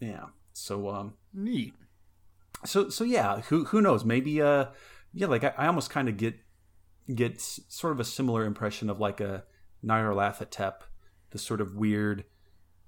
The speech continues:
Speaker 1: entity that can kinda travel in between dimensions and takes a mostly humanish form when he's, when he's
Speaker 2: Yeah.
Speaker 1: visiting here with us. That, that's kinda what, what it, what it, yeah, that, that, that, that's kinda the impression that I have of this.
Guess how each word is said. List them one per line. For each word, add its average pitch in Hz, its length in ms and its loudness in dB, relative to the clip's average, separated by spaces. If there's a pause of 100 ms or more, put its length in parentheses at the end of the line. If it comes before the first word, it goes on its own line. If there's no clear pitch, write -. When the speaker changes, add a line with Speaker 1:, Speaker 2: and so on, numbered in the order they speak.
(140)
Speaker 1:
entity 120 480 0
that 113 160 0
can 120 120 -10
kinda 123 220 0
travel 120 800 2 (100)
in 120 100 0
between 117 300 0
dimensions 107 840 0
and 101 240 -4 (360)
takes - 300 -6
a 113 80 0
mostly 110 680 0
humanish 113 680 -4
form 110 640 -2 (440)
when 107 160 -2
he's, 104 280 0
when 110 120 0
he's 107 100 2
Speaker 2:
Yeah. 131 80 -4
Speaker 1:
visiting 107 300 -2
here 104 140 -2
with 101 180 -8
us. 101 220 -6
That, 175 140 0
that's 165 200 -4
kinda 147 240 -2
what, 113 200 -2 (140)
what 104 160 -4
it, 101 100 -6
what 110 120 -8
it, 104 80 -8 (1300)
yeah, 185 220 0
that, 117 240 -4
that, 123 160 -8
that, 123 180 -10
that's 127 140 -10
kinda 131 200 -4
the 117 140 -2
impression 113 380 -4
that 104 100 -2
I 107 120 0
have 98 360 -6
of 107 160 -12
this. - 360 -12